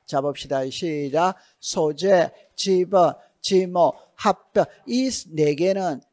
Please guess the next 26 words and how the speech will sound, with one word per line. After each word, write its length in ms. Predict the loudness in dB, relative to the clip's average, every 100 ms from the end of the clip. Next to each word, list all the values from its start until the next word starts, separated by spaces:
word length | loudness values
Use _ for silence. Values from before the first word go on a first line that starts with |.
| -10
청량 680 | -8 -8 -8 -8 -8 -8
자체가 680 | -6 -6 -6 -6 -4 -2 -2
없지. 680 | -4 -6 -12 _ -8 -8 -10 _ _ _ _ _ _ _ _ _ _ _ _ _ _ _ _ -6
맞죠? 500 | -4 -2 -2 -2 -2
네. 280 | 0 0 0 0
그러면 460 | 0 2 0 -2 -4 -10 0
요 120 | 0
사 340 | 0 -2 0 0
번은 500 | -2 -2 0 -2 -8 _ -12
출제인이 500 | -10 -6 -6 -6 -6
시험 260 | -6 -6
문제를 280 | -4 -2 -2
낼 80 | -2
때 120 | -4
답을 440 | -4 -2 2 2 0
나-, 240 | -4 -4 -4
그 140 | -2 -2
항상 640 | -4 -8 -6 -2 -2 -4 _ _ _ _ -6
절차법에서 920 | -2 -2 -2 -4 -2 -2 -4 -2 -4
답을 420 | -2 -2 0 0
만들 440 | -2 -4 -4 -6 -4
때는 340 | -2 -2 -4 -10 _ _ 0
법 300 | 0 0 -8
조문을 440 | -10 -6 -6 -6
그대로 320 | -4 -2 -2
씁니다. 460 | -4 -8 -6 -6